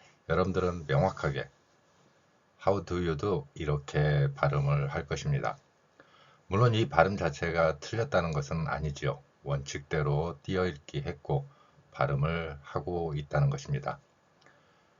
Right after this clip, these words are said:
하지만 실제로 우리가 일상생활에서 외국인들과 접하다 보면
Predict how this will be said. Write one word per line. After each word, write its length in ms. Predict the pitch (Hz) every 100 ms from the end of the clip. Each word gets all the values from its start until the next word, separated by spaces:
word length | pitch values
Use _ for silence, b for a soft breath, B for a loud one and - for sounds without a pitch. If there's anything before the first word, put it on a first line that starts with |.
| _
하지만 400 | - 139 123 78 73 _ _ _ _
실제로 680 | - - 131 - 135 82 71 -
우리가 600 | - 73 71 80 80 73 - _ _ _
일상생활에서 1160 | - 87 - 104 101 95 98 90 82 71 65 - - _ _ -
외국인들과 800 | 76 85 76 78 73 69 85 87
접하다 600 | - 69 - 73 71 -
보면 360 | - 87 71